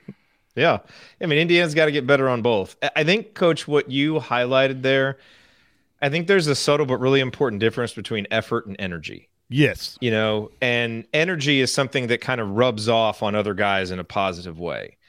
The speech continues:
Speaker 2: And I think that's what we've seen from Trace. Again, you know, a lot of it does go back to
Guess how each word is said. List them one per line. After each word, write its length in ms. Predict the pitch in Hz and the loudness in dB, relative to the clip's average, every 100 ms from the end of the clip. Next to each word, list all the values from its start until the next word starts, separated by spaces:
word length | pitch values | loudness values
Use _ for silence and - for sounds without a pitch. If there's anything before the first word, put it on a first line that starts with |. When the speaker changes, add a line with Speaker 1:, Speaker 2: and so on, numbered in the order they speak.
| _ _ _ | _ _ _
Speaker 2:
And 100 | 117 | -2
I 40 | |
think 140 | 123 107 | -2 0
that's 260 | 135 156 185 | 0 0 -2
what 80 | |
we've 180 | 151 147 | 0 0
seen 600 | - 139 135 127 123 127 _ | 0 0 2 0 -4 -8 _
from 180 | 131 123 | -8 -2
Trace. 560 | 170 170 92 - - | 0 0 0 -4 -6
Again, 320 | 127 131 135 110 | -2 -2 0 -2
you 80 | 120 | 0
know, 100 | 110 | 2
a 20 | |
lot 200 | 117 135 | 2 0
of 80 | 147 | -2
it 100 | 127 | 0
does 220 | 123 120 | 0 2
go 140 | 123 | 2
back 360 | 107 113 123 - | 2 0 -2 -8
to 280 | - 123 | -8 -6